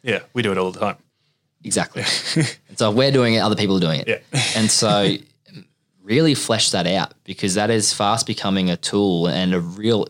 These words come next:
Speaker 2: simple way to stand out from the crowd, um,
Speaker 1: Yeah.
Speaker 2: doing that properly. And then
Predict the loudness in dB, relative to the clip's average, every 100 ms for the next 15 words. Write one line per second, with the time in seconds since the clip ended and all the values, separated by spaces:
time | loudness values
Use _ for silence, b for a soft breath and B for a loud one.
0 | -6 -6 -2 0 -2 0 0 0 0 -2
1 | -2 -2 0 -2 -4 -6 -4 -4 -4 -6
2 | -14 _ _ _ -8 -6 -4 -4 -4 -6
3 | _ -6 -2 -2 -2 -4 -6 -4 -6 -8
4 | _ _ _ _ _ -2 0 2 0 0
5 | -2